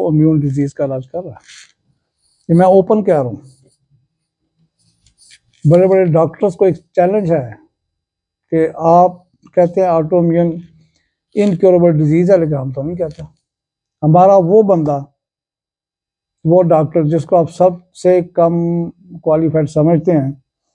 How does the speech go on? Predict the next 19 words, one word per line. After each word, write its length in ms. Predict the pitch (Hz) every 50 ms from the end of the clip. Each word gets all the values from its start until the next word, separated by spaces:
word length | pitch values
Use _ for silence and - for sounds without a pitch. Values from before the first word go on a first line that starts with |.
| _ _ -
उसने 200 | 170 135 139 160 156
matric 420 | 156 147 151 147 - 190 165 -
किया, 320 | - 185 190 185 185 180 175
फिर 200 | 175 - - 156 143
डीएचएमएस 580 | 135 147 151 151 143 190 185 185 190 180 180
किया, 320 | - 190 185 185 185 190 - - _ _ _ _ _ _ _ _ -
आप 180 | 170 165 160 156
यकीन 460 | 151 151 135 156 185 185 190 196 175
करें 320 | 175 185 175 170 180 180 175
वो 340 | 165 151 139 135 156 175 185 185 190 185 180
भी 300 | 165 151 170 170 175 185
ऑटो 440 | - - 156 156 143 - - 170 156
इम्यून 260 | 151 156 151 147 143
disease 320 | 139 139 131 131 135 131 -
कर 120 | - 127
रहा 80 | - -
है। 80 | - _ _ _ _ _ _ _ _ _ _ _ _ _ _ _ _ _ _ _ _ _ _ _ _ _ _ _ _ _ _ _ _ _ _ _ -
हमारे 220 | 151 156 165 170
होम्योपैथ 340 | 170 165 170 180 175 185